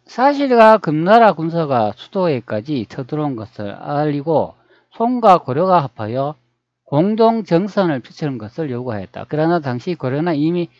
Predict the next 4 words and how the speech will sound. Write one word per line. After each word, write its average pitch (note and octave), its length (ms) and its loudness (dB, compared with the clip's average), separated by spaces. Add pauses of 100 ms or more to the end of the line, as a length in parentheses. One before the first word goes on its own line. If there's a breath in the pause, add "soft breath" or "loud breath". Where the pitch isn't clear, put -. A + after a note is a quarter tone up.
(180)
금에 F#3 500 2
대한 B2+ 480 -6
외교를 D3+ 440 -2
펼쳤다. G#2 840 -8